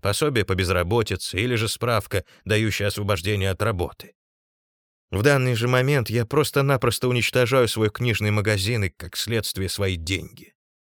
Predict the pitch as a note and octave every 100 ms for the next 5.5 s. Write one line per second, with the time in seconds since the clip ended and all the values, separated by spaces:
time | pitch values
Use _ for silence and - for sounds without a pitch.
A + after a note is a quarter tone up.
0 | _ - A2 A#2+ F#3+ E3 C#3 - B2+ C#3
1 | D3+ - F3 E3 D3+ - B2+ C3+ D#3 C#3+
2 | B2+ C3 D#3+ - C3+ C3 A#2+ A#2+ - D#3+
3 | C3+ B2 B2 - B2+ D3 D#3 F3 G3+ -
4 | - - _ _ _ - F2 - E3 A#2+
5 | A#2+ A#2 E3+ - -